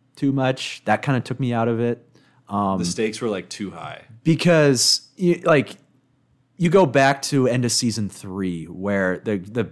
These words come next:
Speaker 1: final, final confrontation when, uh, Johnny runs into Cobra Kai and Kreese has his son there, and they're fighting, and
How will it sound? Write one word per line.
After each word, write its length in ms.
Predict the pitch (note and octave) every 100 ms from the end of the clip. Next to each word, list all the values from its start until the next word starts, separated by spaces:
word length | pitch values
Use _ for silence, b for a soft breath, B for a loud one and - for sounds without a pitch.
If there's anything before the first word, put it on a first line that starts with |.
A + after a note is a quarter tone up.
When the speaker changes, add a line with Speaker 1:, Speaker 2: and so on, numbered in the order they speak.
| _ _ _ _ _
Speaker 1:
final, 360 | - A#2+ C3 A#2+
final 320 | - A2+ A2
confrontation 880 | G#2+ G#2 G2+ G2+ - G2 F#2 F#2+ F2+
when, 260 | F2+ F2 E2+
uh, 300 | E2 D#2 D2 _ _ _ _ _ _
Johnny 420 | - A#2 G#2+ A#2 A2+
runs 280 | A2 G2+
into 200 | A2 G2+
Cobra 340 | G2 G2+ F2+ F#2
Kai 300 | - F2+ F2 F2 E2
and 320 | E2 D#2 D2
Kreese 400 | - G2+ F2+ -
has 380 | G2+ D2+ D2 -
his 160 | D#2
son 300 | - G2 E2+ D#2
there, 300 | C#2+ - _ _ _ _ _
and 100 | G#2
they're 120 | G2 F2
fighting, 640 | A2 E2+ D#2+ D2 D2+ -
and 380 | F#2+ E2+ D#2+ D#2+